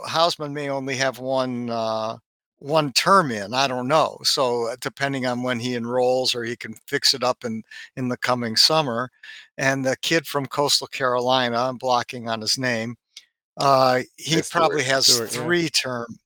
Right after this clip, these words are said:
Speaker 1: in, but maybe, maybe some of his classes transfer. I don't know. But there, it looks like it's at least potentially the case that they're being a little more aggressive in the, uh, in the portal.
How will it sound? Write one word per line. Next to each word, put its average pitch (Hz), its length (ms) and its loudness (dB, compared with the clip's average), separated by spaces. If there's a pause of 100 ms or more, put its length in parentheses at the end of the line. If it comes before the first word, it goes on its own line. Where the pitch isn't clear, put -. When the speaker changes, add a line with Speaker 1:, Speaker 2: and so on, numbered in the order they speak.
(180)
Speaker 1:
in, 123 280 -2
but 135 280 2
maybe, 143 640 2 (420)
maybe 120 320 -4
some 135 300 4
of 120 80 -8
his 127 180 2
classes 127 500 2
transfer. 139 560 -2
I 151 140 2
don't 139 160 -6
know. 131 200 -4 (380)
But 175 180 2
there, 208 340 8
it 170 260 2
looks 202 320 4
like 165 220 4
it's 151 180 -2
at 160 100 -6
least 165 440 -2
potentially 151 800 -2
the 120 100 -8
case 120 380 0
that 135 120 -8
they're 131 140 -6
being 127 300 -6
a 120 40 -6
little 135 280 -8
more 127 240 -2
aggressive 113 600 -4 (640)
in 143 260 -2
the, 127 340 -2
uh, 117 380 -2 (480)
in 151 160 4
the 139 80 2
portal. 123 640 0